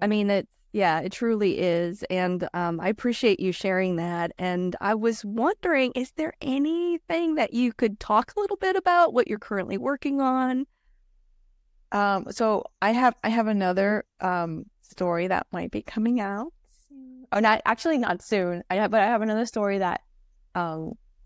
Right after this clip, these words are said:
Speaker 2: will be coming out, uh, in twenty twenty-five. It's crazy because it's like, it takes a long time. So I'm really excited about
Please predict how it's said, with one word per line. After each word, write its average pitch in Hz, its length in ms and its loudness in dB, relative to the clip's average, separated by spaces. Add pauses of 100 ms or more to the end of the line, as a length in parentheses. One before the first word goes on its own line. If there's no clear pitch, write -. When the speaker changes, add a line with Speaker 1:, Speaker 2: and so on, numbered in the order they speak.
(220)
Speaker 2:
will 180 220 2
be 208 80 2
coming 208 300 0
out, 165 260 0 (140)
uh, 165 380 -2 (280)
in 170 240 -4
twenty 175 380 -6
twenty-five. 190 800 -4
It's 190 160 -8
crazy 285 440 2
because 240 260 0
it's 202 160 -4
like, 220 180 2
it 202 80 -2
takes - 320 -6 (100)
a 196 60 2
long 185 380 0
time. 202 160 -4
So 208 140 0
I'm 190 100 2
really 214 300 0
excited 220 400 -2
about 254 260 2